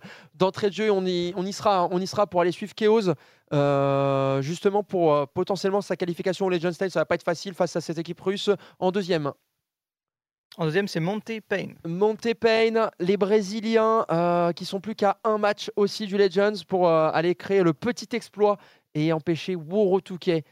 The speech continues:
Speaker 1: euh, de passer en Legend et de, euh, de, de retrouver Simple pour un combat, euh, au sommet. Team Liquid face à Greyhound, ça sera la dernière rencontre demain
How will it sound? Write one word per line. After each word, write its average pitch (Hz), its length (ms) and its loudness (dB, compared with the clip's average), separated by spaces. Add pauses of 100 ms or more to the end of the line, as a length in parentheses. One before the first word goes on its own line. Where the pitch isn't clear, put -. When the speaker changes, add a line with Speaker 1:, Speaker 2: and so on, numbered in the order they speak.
(260)
Speaker 1:
euh, 123 920 0
de 123 100 -4
passer 151 400 0
en 147 60 2
Legend 143 280 -2
et 151 100 -2
de, 131 100 -4
euh, 117 720 0
de, 120 280 -6
de 113 100 -4
retrouver 139 360 -4
Simple 160 440 0 (300)
pour 147 180 0
un 147 60 -2
combat, 160 480 2
euh, 139 280 2
au 170 120 4
sommet. 180 380 2
Team 185 180 -6
Liquid 196 360 -2
face 190 180 0
à 196 80 0
Greyhound, 202 340 2
ça 185 60 -2
sera 190 160 0
la 185 100 4
dernière 196 240 2
rencontre 214 260 -4
demain 226 260 0